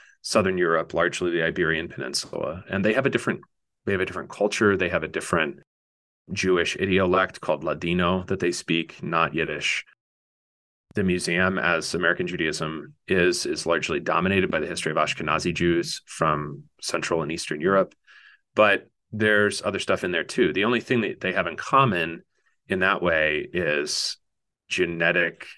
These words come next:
closeness, as it were, even between Sephardim and Ashkenazim. So, you know, to have, to have a sort of equivalent, you'd have to have, like, a, you have to have, like, a Scots-Irish museum that had, like,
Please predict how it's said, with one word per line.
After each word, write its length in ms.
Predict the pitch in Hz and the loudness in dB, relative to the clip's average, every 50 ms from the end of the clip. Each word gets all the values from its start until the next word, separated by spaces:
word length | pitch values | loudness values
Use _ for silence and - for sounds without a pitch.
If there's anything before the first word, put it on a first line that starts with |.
| _ _ _ | _ _ _
closeness, 920 | - - - - 90 - - - - 60 50 - - - - - - - - _ _ - | -12 -4 0 2 2 2 2 0 -4 -6 -6 -6 -6 -6 -4 -6 -6 -8 -12 _ _ -2
as 180 | 92 85 76 | -2 0 0
it 80 | - - | 0 -2
were, 360 | - 69 - - - - - _ _ _ _ _ - _ _ _ _ _ _ - | 0 0 0 0 0 -2 -6 _ _ _ _ _ -20 _ _ _ _ _ _ -6
even 280 | - 107 90 92 87 | -4 -2 -2 -2 -4
between 360 | 78 85 - - 98 90 82 | -4 -6 -6 -4 -4 -4 -4
Sephardim 520 | 76 - - - - - 85 82 78 78 78 | -4 -8 -8 -4 0 2 2 2 2 0 -4
and 120 | 76 73 | -4 -4
Ashkenazim. 720 | 76 73 - - - - 71 73 73 69 - - - 71 - | -4 -4 -4 -4 -6 -4 -4 -4 -4 -6 -6 -10 -10 -10 -10
So, 400 | - - - 85 80 78 76 71 - _ _ _ _ _ _ _ _ _ _ _ _ _ _ _ _ _ _ _ _ _ _ _ _ _ _ - | -4 0 2 4 4 4 2 -2 -8 _ _ _ _ _ _ _ _ _ _ _ _ _ _ _ _ _ _ _ _ _ _ _ _ _ _ -8
you 140 | - 107 | -4 -2
know, 100 | 92 82 | -2 -2
to 160 | 76 - 107 95 | -2 -2 -2 0
have, 320 | 120 135 127 113 - - | 2 2 0 0 -4 -8
to 100 | - - | -6 -2
have 140 | 117 123 139 | 0 0 0
a 60 | 143 | 0
sort 180 | 139 - 147 127 | 0 0 0 0
of 60 | 101 | 0
equivalent, 500 | 98 - - - 120 113 101 101 92 - | -2 -4 -2 0 0 2 2 0 -2 -2
you'd 100 | 82 87 | -4 -2
have 160 | 98 101 95 | -2 -2 0
to 80 | - 98 | 0 0
have, 120 | 92 98 | 0 0
like, 160 | 95 95 - - | 0 0 0 0
a, 220 | 78 76 76 - _ _ _ _ _ _ _ _ _ _ | 0 0 0 -4 _ _ _ _ _ _ _ _ _ _
you 120 | - 101 | 0 0
have 100 | 101 104 | 2 2
to 80 | - 113 | 2 2
have, 100 | 107 101 | 2 2
like, 140 | 98 95 - | 0 -2 -4
a 60 | - | -6
Scots-Irish 920 | - - - - - 95 98 - - 107 101 101 98 95 95 95 - - | -8 -8 -4 -2 0 0 0 0 0 0 2 2 2 2 0 0 -2 -2
museum 600 | 95 85 82 80 - 82 82 82 80 78 78 78 | -4 -4 -4 -4 -4 -2 -2 -2 -2 -2 -4 -4
that 180 | - 87 80 - | -2 -2 -2 0
had, 340 | - 87 82 85 82 - | 2 2 2 2 2 0
like, 340 | - 80 78 78 - - - | 0 0 0 -2 -4 -8 -20